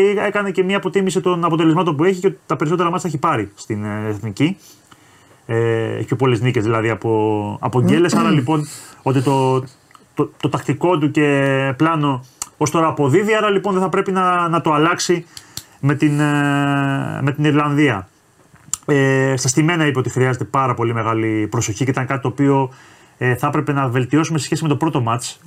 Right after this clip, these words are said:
ε, με τους Ιρλανδούς που το είχαμε φάει από στημένο, από κόρνερ, γενικά ότι είχαμε κάποια θέματα, άρα λοιπόν είναι πολύ κρίσιμα και ξέρουμε γενικά ότι οι, οι Ιρλανδοί και γενικά η Βρετανία είναι πολύ καλοί στο, στο ψηλό παιχνίδι και είπε ότι κανένας, μα κανένας δεν έχει αυτή τη στιγμή το μυαλό του την, ε, Ολλανδία.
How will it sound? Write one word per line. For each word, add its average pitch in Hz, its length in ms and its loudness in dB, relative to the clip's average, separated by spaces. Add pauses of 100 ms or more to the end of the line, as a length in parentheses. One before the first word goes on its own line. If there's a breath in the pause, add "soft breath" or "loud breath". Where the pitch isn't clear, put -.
ε, 113 260 0
με 110 60 -4
τους - 200 -10
Ιρλανδούς 113 320 0
που - 60 -12
το 127 60 -2
είχαμε 123 160 -2
φάει 139 220 -2
από 127 160 -4
στημένο, 180 500 0
από 139 160 -2
κόρνερ, 175 380 0
γενικά 151 300 0
ότι 156 160 0
είχαμε 143 260 -2
κάποια 120 560 -2
θέματα, 139 340 -2
άρα 147 100 0
λοιπόν 143 240 -2
είναι 135 120 -4
πολύ 143 180 2
κρίσιμα 131 300 -2
και - 120 -10
ξέρουμε 143 260 0
γενικά 127 240 0
ότι 131 260 -2 (760 loud breath)
οι, 123 80 2 (500)
οι 117 60 -2 (500)
Ιρλανδοί 139 380 2
και 147 80 0
γενικά 139 300 2
η 135 40 0
Βρετανία 120 260 -2
είναι 123 100 -2
πολύ 120 200 0
καλοί 113 200 0
στο, 110 380 0
στο - 100 -6
ψηλό 123 220 0
παιχνίδι 196 380 0
και 202 100 0
είπε 190 120 2
ότι 185 160 0
κανένας, 151 600 0
μα 147 120 0
κανένας 139 420 0
δεν 135 120 0
έχει 139 60 2
αυτή 131 140 -2
τη 131 40 0
στιγμή 131 200 -4
το 139 60 -2
μυαλό 120 260 2
του 113 80 -8
την, 110 280 -6
ε, 110 220 -8
Ολλανδία. 110 500 0